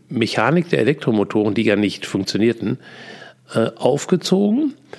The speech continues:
Und das Ding bewegte sich ein Stück. Dann bekam ich natürlich Mut und hab also noch weitergezogen und hab das, hab also beide Flügel so ein Stück aufbekommen bis zum gewissen Punkt.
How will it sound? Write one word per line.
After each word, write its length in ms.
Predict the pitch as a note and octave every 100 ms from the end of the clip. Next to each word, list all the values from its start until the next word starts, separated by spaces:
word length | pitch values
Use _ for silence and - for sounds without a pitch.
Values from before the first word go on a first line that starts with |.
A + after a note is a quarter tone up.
| - - -
Und 160 | C#3+ D3
das 140 | C#3+
Ding 340 | E3 F#3 G#3+ -
bewegte 460 | C#3 C3 C3+ - G2+
sich 160 | G2
ein 60 | F#2
Stück. 200 | - F#2+
Dann 140 | G#2+
bekam 280 | G2 - F3
ich 60 | D3+
natürlich 260 | - A2+
Mut 500 | G#2+ A2+ E3 B3+ - - - - - - _
und 180 | D3+ B2
hab 180 | D#3
also 120 | D3 C3
noch 160 | A2+
weitergezogen 1160 | A2 C3+ F3+ F3 F3 - F3 F3+ F3 F#3+ G3+ G3 - - - - -
und 180 | C#3+ A#2+
hab 220 | F3+ -
das, 260 | D#3 C#3+ D3
hab 220 | C#3+ -
also 300 | C#3+ C#3 - -
beide 320 | B2+ E3+ A3+
Flügel 480 | G3 - E3+ F#3 D#3+
so 80 | C3
ein 80 | B2
Stück 300 | - D#3+ - -
aufbekommen 840 | - F3 - F#3+ - F#3 G#3 A#3+ - - - - _
bis 240 | D#3 A#3 -
zum 180 | A#3 G3+
gewissen 300 | F#3+ F#3+ F3+
Punkt. 400 | - F#2+ -